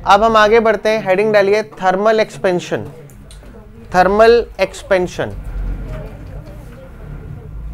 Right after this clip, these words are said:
थर्मल एक्सपेंशन। देखिए थर्मल एक्सपेंशन क्या होता है?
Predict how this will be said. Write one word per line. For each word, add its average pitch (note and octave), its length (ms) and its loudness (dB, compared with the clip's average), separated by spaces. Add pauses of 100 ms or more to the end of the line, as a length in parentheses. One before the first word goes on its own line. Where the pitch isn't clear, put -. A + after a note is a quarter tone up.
(920)
थर्मल E3+ 480 2 (400)
एक्सपेंशन। E3 720 -2 (4000)
देखिए A#3+ 460 6 (540)
थर्मल A3 320 4
एक्सपेंशन A3+ 540 0
क्या G#3 160 6
होता E3 300 4
है? D#3 160 -2